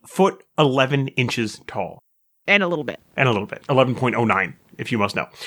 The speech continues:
Speaker 1: Uh, his name was Robert Wadlow. And he lived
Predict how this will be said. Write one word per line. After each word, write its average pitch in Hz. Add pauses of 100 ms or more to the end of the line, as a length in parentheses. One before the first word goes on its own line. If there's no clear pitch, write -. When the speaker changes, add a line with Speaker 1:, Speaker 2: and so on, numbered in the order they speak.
(380)
Speaker 1:
Uh, 123
his 147
name 160
was 131
Robert 143
Wadlow. 131 (640)
And 147
he 160
lived 170